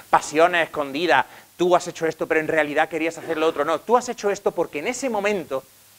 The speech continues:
era la acción que más sentido tenía con tu historia de aprendizaje y los estímulos del entorno.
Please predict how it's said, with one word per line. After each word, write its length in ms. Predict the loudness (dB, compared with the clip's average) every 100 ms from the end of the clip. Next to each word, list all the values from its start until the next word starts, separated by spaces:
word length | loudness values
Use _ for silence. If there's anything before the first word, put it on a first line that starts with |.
| _ _
era 160 | 4 6
la 80 | 6
acción 320 | 4 0 2
que 100 | 0
más 140 | -2
sentido 340 | -2 -4 -2 -2
tenía 240 | -2 -2
con 140 | -4 -6
tu 60 |
historia 240 | -4 2 2
de 40 |
aprendizaje 460 | 2 -4 -4 -4 0
y 40 |
los 100 | 0
estímulos 340 | 0 -4 -2
del 100 | -2
entorno. 440 | -4 0 0 0